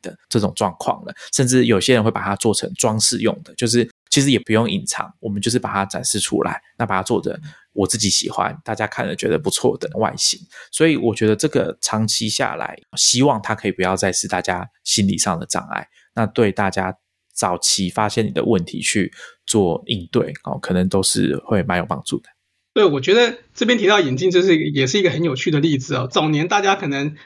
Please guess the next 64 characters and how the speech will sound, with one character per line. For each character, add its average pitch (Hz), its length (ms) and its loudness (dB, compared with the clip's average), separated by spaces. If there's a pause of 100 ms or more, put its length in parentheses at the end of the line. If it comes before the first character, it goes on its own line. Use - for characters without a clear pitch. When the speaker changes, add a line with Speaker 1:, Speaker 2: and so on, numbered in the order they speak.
(200)
Speaker 2:
一 196 100 2
开 180 220 4
始 139 280 -2
对 165 240 4
于 151 140 2
眼 135 220 4
镜 180 160 6
就 165 100 6
是 165 140 4
也 127 120 4
是 160 120 2
充 175 200 4
满 143 220 2
印 160 160 8
记， 147 300 4
然 143 200 2
后 160 160 6
所 160 200 2
以 156 60 4
后 165 200 4
来 143 140 0
才 156 200 0
发 165 200 2
明 143 140 -2
了 131 120 0
隐 135 180 0
形 156 140 2
眼 147 160 4
镜 185 180 4
这 196 80 2
样 175 140 2
子 156 80 -8
的 143 120 0
穿 175 220 -2
戴 170 140 2
方 165 200 0
法， 135 140 0
就 165 100 -2
是 190 100 2
不 285 140 2
希 240 220 2
望 233 140 4
让 208 160 2
别 185 100 4
人 175 140 4
知 185 140 -2
道 175 240 2
我 120 100 -4
正 147 140 -4
在 160 100 4
戴 151 180 2
眼 123 180 0
镜。 135 340 0
然 160 140 2
后 196 240 4
接 208 200 2
着 180 120 2
到 175 220 2
后 185 220 4
来 147 180 4
又 170 160 4
变 165 220 0
成 143 220 -2
说， 151 380 2